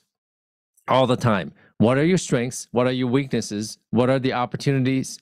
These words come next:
And what are your threats? I'm always thinking, what product or, uh, procedure, uh, that is going to eliminate whatever procedure that I do. It could be cystoscopy or prostate biopsy, or it could be a vasectomy. These gels are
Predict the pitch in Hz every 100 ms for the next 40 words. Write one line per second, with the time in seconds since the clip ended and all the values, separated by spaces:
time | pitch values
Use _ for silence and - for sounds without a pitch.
0 | - 120 117 117 117 107 104 120 113 -
1 | - - _ _ _ _ _ _ _ _
2 | - 127 147 185 - 170 165 143 135 110
3 | 131 202 - - - - 147 135 131 -
4 | _ _ _ _ _ - 117 117 107 101
5 | _ _ _ 85 - - - - 139 -
6 | 202 143 117 110 - - 120 - - 123
7 | 127 120 107 131 127 127 113 120 117 107
8 | 104 _ _ _ - 110 123 127 120 110
9 | - 117 127 110 113 110 107 98 101 90
10 | 107 92 85 98 - 120 127 - 127 123
11 | 113 85 80 123 127 123 110 117 117 -
12 | 113 101 98 117 117 104 101 113 - 85
13 | - - - - - _ _ _ 156 202
14 | 196 143 175 185 170 143